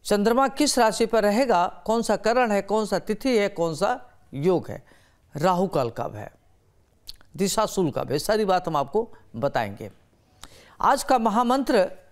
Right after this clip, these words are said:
क्या है, महामंत्र का जप कैसे करेंगे और जप करने से आपको क्या लाभ मिलेगा।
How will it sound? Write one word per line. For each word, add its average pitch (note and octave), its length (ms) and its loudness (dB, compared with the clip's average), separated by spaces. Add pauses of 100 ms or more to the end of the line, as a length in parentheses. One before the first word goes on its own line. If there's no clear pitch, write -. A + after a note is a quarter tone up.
(180)
क्या G3 180 2
है, C#3 240 -2 (360)
महामंत्र A3+ 480 0
का A#3 140 0
जप G#3+ 320 0
कैसे F3 280 0
करेंगे C3 520 -2 (280)
और C#3+ 120 0
जप G3+ 320 0
करने E3 280 0
से - 160 -2
आपको C#3+ 320 -2
क्या D3+ 300 -2 (320)
लाभ A2+ 420 -2
मिलेगा। - 400 -14